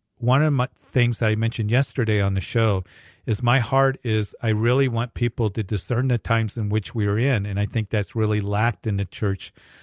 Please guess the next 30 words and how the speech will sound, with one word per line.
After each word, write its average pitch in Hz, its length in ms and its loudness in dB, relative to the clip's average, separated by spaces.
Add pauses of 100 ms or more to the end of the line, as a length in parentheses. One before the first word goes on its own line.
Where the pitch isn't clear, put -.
(260)
today. 101 720 0
And 101 220 -2
many 110 220 0
churches 110 440 -4
don't 101 240 -4
talk 107 240 -2
about 113 300 -2
end 113 160 -4
time 110 220 -4
prophecy. 120 680 -4 (320)
They 101 80 -4
don't 95 220 -2
talk 110 220 -2
about 120 260 0
the 123 100 -4
rapture 117 420 0
of 113 40 -4
the 110 80 -4
church, 123 560 -6
the 98 100 -6
coming 110 360 -4
of 101 80 -4
the 107 100 -4
Lord. 113 400 -2 (420)
Uh, 92 420 -4 (280)
unfortunately, 110 720 -2
many 110 580 0 (380)
churches, 127 800 -2
um, 92 560 -6 (400)
uh, - 120 -14